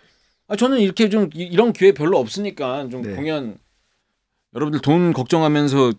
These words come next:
Speaker 1: 얘기하는 게 아니라서 좀 그렇지만,
Speaker 2: 네.
Speaker 1: 예. 하루에 네 탕 뛰어요. 월드컵 지금
Speaker 2: 아, 그래요?
Speaker 1: 축구가. 예.
Speaker 2: 어.
Speaker 1: 이 공연도 하루에 두 탕씩 뛰어가면서, 근데 강남이랑 강북이랑 좀 왔다 갔다 하기 힘들겠지만
Speaker 2: 음.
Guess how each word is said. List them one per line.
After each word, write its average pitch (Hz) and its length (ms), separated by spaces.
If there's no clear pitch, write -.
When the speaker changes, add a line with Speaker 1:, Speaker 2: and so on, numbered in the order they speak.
Speaker 1:
얘기하는 135 400
게 151 80
아니라서 127 320
좀 131 140
그렇지만, 120 760
Speaker 2:
네. 95 240
Speaker 1:
예. 92 300
하루에 254 220
네 143 180
탕 226 200
뛰어요. 156 440
월드컵 127 460
지금 113 140
Speaker 2:
아, - 80
그래요? 98 180
Speaker 1:
축구가. 104 340
예. 80 260
Speaker 2:
어. 98 60
Speaker 1:
이 202 40
공연도 202 640
하루에 220 180
두 190 120
탕씩 - 280
뛰어가면서, 156 840
근데 98 160
강남이랑 131 460
강북이랑 120 360
좀 107 100
왔다 98 160
갔다 117 160
하기 104 140
힘들겠지만 110 640
Speaker 2:
음. 98 200